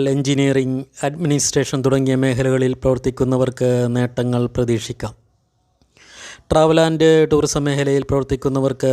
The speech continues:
മെച്ചപ്പെട്ട സമയമാണ്. തൊഴിൽപരമായി ചെറിയ അരിഷ്ടതകളുണ്ടാവും. അനാവശ്യ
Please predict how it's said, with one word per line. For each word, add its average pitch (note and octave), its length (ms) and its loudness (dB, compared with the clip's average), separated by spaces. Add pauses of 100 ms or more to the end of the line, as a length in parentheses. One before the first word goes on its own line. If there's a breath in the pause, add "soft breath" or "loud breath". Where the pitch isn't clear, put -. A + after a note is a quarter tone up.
(140)
മെച്ചപ്പെട്ട B2+ 480 -2 (100)
സമയമാണ്. A#2+ 540 0 (2000 loud breath)
തൊഴിൽപരമായി E3+ 760 4
ചെറിയ D#3+ 300 2
അരിഷ്ടതകളുണ്ടാവും. C#3 920 0 (1300 soft breath)
അനാവശ്യ C#3+ 640 4